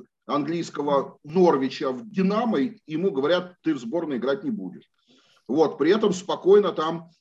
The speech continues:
вызывают капитана сборной Израиля Дасу, который,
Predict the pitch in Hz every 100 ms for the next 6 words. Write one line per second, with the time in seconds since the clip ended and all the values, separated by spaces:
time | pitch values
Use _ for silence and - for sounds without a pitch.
0 | _ - 139 143 151 175 175 175 - 139
1 | 156 160 120 139 151 147 135 120 - _
2 | 185 147 165 185 170 139 127 104 - -
3 | 190 185 - 233 226 151 - 165 165 151
4 | 127 107